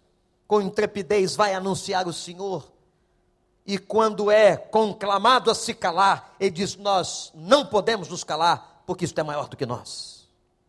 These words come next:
E o que é que estava dando força? Da onde veio aquela força? Aquela força veio da ressurreição.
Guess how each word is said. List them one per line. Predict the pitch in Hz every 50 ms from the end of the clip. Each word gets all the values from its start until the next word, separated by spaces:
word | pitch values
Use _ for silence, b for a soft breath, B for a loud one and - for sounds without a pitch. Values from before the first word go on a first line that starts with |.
| _ _ _ _ _ _ _ _ _ _ _ _ _ _ _ _ _ _ _ _ _ _ _ _ _ _ _ _ _ _ _ _ _ _ _ _ _ _ _ _ _ _ _ _ _ _ -
E | 143 147
o | 151 147
que | - 165 165 175
é | 175 165 143 135 - _ _ _ _ _ _ _ _ _ _ _ _ _ _ _ _ _ _ _
que | - 139
estava | 131 - 156 147 139 147
dando | 139 151 147 143
força? | - - 151 151 131 101 98 - - 82 - _ _ _ _ _
Da | 127 139
onde | 147 170 185 185 147 151
veio | 135 170 170
aquela | 160 - 156 151 139
força? | - - 160 156 113 117 - - - - _ _ _ _ _ _ _ _ _ _ _ _ _ _ _ _ _ _ _ _ _ _ _ _ _ _ _ _ _ _ _ _ _
Aquela | - 123 - - 156 135 135 127
força | - - - 151 139 117 - 131 113
veio | 95 127 127 110 104
da | 107 101
ressurreição. | 90 101 95 - - 92 78 80 71 - - -